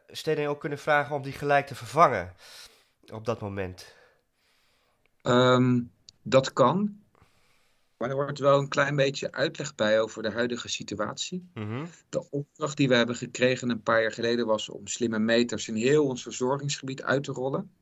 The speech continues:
Speaker 2: En inmiddels heeft, eh, tachtig procent van onze aansluitingen een slimme meter.
Speaker 1: Ah, oké.
Speaker 2: In Den
Speaker 1: Ja.
Speaker 2: Haag ligt dat percentage iets lager. Dus mensen hebben wel een aanbieding gekregen voor het plaatsen van een slimme meter. In veel gevallen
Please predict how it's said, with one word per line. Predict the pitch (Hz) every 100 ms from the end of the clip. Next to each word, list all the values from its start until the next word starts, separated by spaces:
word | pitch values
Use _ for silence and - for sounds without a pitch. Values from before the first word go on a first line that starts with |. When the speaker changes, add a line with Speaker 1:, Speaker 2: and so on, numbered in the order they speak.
| - - _ _ _ -
Speaker 2:
En | 113
inmiddels | 110 120 131 120
heeft, | 117 110 - -
eh, | 104 101 101 107 _
tachtig | 120 113 - -
procent | - 120 120 120 120 - _ _ _ _
van | - 123
onze | 104 - -
aansluitingen | 104 110 - 107 101 107
een | 101
slimme | - 101 95
meter. | 92 101 - _ _ _ _ _ _ _
Speaker 1:
Ah, | 95 104 120 90 82
oké. | - 90
Speaker 2:
In | 87
Den | 113 110
Speaker 1:
Ja. | - 156
Speaker 2:
Haag | 135 139 -
ligt | 120 -
dat | 117
percentage | - 123 - 104 123 120 - -
iets | -
lager. | 98 117 95 - -
Dus | -
mensen | 120 120 123
hebben | 117 127
wel | - _
een | 101 101 -
aanbieding | 98 120 139 156 147
gekregen | 143 - 135 131 -
voor | 123
het | 123
plaatsen | 123 117 -
van | 123
een | 120
slimme | - 117
meter. | 113 113 120 139 147 _ _ _ - - - _ _ _
In | 101 95
veel | 123 110
gevallen | - - 110 101 92